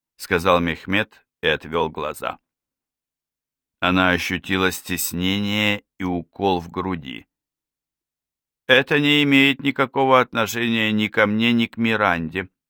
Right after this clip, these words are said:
сказала она, дуя на кофе. Он сидел напротив нее, широко расставив колени и положив локти на комод. «У нас будет ребенок», сказал он.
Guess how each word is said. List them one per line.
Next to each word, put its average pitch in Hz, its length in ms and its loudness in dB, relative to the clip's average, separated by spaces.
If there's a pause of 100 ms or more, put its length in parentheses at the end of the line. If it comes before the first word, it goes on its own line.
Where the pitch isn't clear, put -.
(220)
сказала 90 580 2
она, 92 220 2
дуя 85 380 -2
на 80 180 -4
кофе. - 480 -14 (1000)
Он 90 200 2
сидел 90 420 0
напротив 85 640 -4
нее, 78 400 -4 (540)
широко 95 500 2
расставив 85 640 0
колени 87 480 -2
и 87 40 -4
положив 80 560 -6
локти 85 360 -8
на 82 180 -4
комод. 73 480 -8 (1080)
«У 85 140 -4
нас 90 260 0
будет 90 400 -2
ребенок», 80 760 -4 (140)
сказал 80 420 -6
он. 76 180 -8